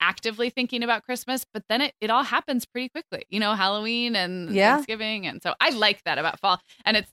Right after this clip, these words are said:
Speaker 1: it's something I remember fondly without having any ties to the weather, since I didn't really grow up with the fall weather.
Speaker 2: I was gonna say, I feel like, um, September is one of those months, and there's a ha-, there's a handful of these months through the year that, like,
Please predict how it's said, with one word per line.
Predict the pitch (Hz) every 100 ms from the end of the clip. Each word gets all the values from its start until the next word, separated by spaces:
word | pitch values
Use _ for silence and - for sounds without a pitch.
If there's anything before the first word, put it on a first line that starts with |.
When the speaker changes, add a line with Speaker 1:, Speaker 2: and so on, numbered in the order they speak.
| -
Speaker 1:
it's | 202
something | 247 226 208
I | 180
remember | 170 175 175 170
fondly | 165 170 170 180
without | 175 165 170 160
having | 151 170 156
any | 180 180
ties | 170 151 147
to | -
the | -
weather, | - 95 95
since | 160 160
I | 160
didn't | 143 139
really | 123 101 -
grow | 104
up | 95 -
with | -
the | _
fall | - -
weather. | - - - _ _ _ -
Speaker 2:
I | 240
was | 240
gonna | 302 294
say, | - 226 202
I | 123 208
feel | - 220
like, | 220 - - -
um, | 175 156 147 - _ _ _ _
September | - 226 - 233 226 226
is | 180 160
one | 170 170
of | 185
those | 196 185 165
months, | 160 156
and | 165
there's | 160 165
a |
ha-, | 165 220 170
there's | 175
a |
handful | 185 233 233 185
of | 160
these | 165 147
months | 147 139
through | -
the | 151
year | 147 135 135 _ _ _ _ -
that, | 170 190 180 -
like, | 180 175 -